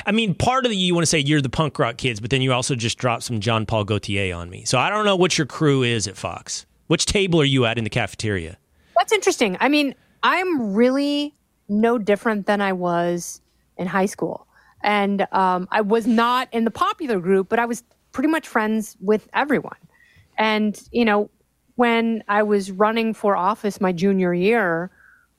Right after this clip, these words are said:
Speaker 2: um, we had a smoking section at my high school,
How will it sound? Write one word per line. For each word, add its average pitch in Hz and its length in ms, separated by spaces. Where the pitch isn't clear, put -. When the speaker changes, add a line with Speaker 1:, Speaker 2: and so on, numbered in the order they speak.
Speaker 2:
um, 202 320
we 226 200
had 214 180
a - 20
smoking 269 460
section 202 400
at 196 100
my 185 120
high 208 220
school, 170 540